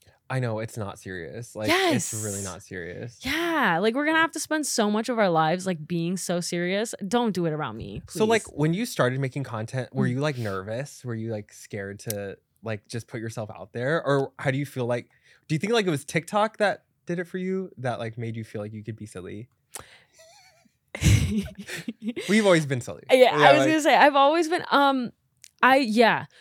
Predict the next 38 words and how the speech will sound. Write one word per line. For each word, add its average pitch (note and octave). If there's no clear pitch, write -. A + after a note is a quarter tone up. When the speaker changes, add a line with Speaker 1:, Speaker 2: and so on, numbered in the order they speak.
Speaker 2:
Well, E4
like, D#4+
starting G#3+
off E3+
with, A3+
like, A3+
social A#3+
media, A#3
I F#3+
think G3+
I A3
was B3
more F#3
so F#3
nervous F3
about E3+
the D#3+
people E3+
around D3
me, C3
which, F3+
like, F#3
thinking, D3
Speaker 1:
Exactly. E3+
Speaker 2:
right? G#3
Like, G#3
you G#3
didn't B3+
want A3+
people A3+
who G#3
you G#3
knew. F#3
People G4+
who E4+
didn't A3
know B3+
me C4+